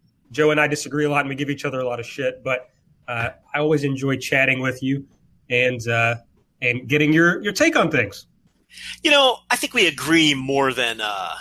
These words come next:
Speaker 2: than people think, too. You know,
Speaker 1: I,
Speaker 2: you know,
Speaker 1: I agree with that.
Speaker 2: yeah, play up the gimmick a little, you know. But,
Speaker 1: Sure.
Speaker 2: uh, I, I don't think I'm the monster that a lot of people think I am. Uh,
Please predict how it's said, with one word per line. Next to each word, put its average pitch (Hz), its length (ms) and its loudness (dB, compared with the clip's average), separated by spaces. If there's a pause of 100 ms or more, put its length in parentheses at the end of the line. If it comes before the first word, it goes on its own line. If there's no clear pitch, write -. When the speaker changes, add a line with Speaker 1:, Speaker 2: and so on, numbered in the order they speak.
(140)
Speaker 2:
than - 100 -14
people - 240 -14
think, - 320 -8
too. 98 340 -4 (160)
You - 100 -14
know, 107 200 -8
Speaker 1:
I, 190 140 2
Speaker 2:
you 190 80 0
know, 175 80 0
Speaker 1:
I 175 80 4
agree 151 220 2
with 143 100 -2
that. 139 320 -2 (320)
Speaker 2:
yeah, 135 80 2
play 180 220 0
up 143 100 -4
the 131 80 -10
gimmick 139 320 -4
a 90 60 -18
little, 90 260 -14 (140)
you - 100 -12
know. 87 160 -8 (240)
But, 104 220 -2
Speaker 1:
Sure. 101 60 -2
Speaker 2:
uh, 98 200 -4 (280)
I, 131 160 2
I 139 80 2
don't 151 160 0
think 156 180 -2
I'm 139 100 -2
the 131 80 0
monster 127 580 2
that 120 100 -2
a 113 40 2
lot 113 180 2
of 113 60 -2
people 104 220 -10
think 95 260 -12
I 92 100 -2
am. 87 160 -10 (260)
Uh, - 280 -12